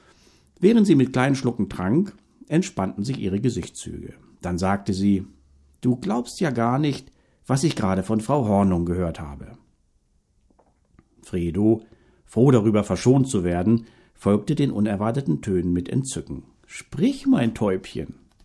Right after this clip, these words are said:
säuselte er. Frieda holte tief Luft. „Stell dir vor, die Frau Hornung will dem Vermieter vorschlagen, den Herrn Lutz aus der dritten Etage zum Hausmeister an der Alster zu berufen. Die blöde Hornung behauptet,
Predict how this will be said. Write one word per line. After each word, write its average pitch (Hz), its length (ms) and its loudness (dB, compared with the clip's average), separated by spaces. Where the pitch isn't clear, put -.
säuselte - 540 -10
er. - 200 -20
Frieda 101 320 2
holte 95 260 -2
tief - 280 -8
Luft. - 420 -12
„Stell 104 220 2
dir 92 140 0
vor, 131 400 0
die 131 80 4
Frau 113 240 2
Hornung 131 360 4
will 127 120 4
dem 123 120 2
Vermieter 127 460 4
vorschlagen, 127 920 0
den 123 140 8
Herrn 110 240 6
Lutz 208 440 4
aus 117 200 -4
der 113 140 2
dritten 147 340 2
Etage 170 640 0
zum 135 240 2
Hausmeister 175 680 0
an 165 80 -4
der 165 140 -2
Alster 156 380 -2
zu 104 160 -2
berufen. 95 540 -2
Die 87 140 0
blöde 107 480 6
Hornung 123 440 4
behauptet, 120 560 4